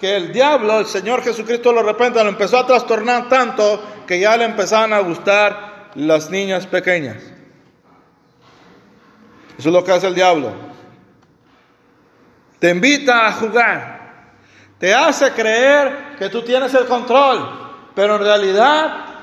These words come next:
ya eres un esclavo más. Y ni modo, en este mundo no hay más que agradar a dos personas, ahorita, aunque te desesperes.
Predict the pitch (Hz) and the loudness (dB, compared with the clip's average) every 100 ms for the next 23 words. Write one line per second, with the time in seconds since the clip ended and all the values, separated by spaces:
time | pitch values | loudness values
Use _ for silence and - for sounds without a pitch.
0 | 156 156 220 247 240 233 240 226 - 202 | -10 -2 0 2 0 0 -2 -4 -8 -6
1 | 202 180 - - 208 220 196 180 160 - | -6 -6 -10 -2 2 2 0 -2 -6 -8
2 | - - - - _ _ _ _ _ _ | -16 -20 -20 -20 _ _ _ _ _ _
3 | _ _ _ _ _ 427 415 403 403 403 | _ _ _ _ _ _ -20 -20 -20 -20
4 | - - - - - _ - - - - | -20 -20 -20 -20 -20 _ -20 -20 -20 -14
5 | 151 165 170 208 262 190 139 - - - | -4 0 2 4 4 2 -8 -16 -20 -20
6 | - 160 202 214 240 233 233 226 220 220 | -10 -8 -6 -4 -2 -2 -2 0 2 2
7 | 226 220 214 220 208 208 208 214 208 214 | 2 0 0 0 2 4 4 2 0 -4
8 | 190 214 214 196 190 196 190 180 190 190 | -2 -2 -2 -2 -2 -4 -4 -4 -2 -2
9 | 180 175 214 208 131 | -4 -4 0 0 -2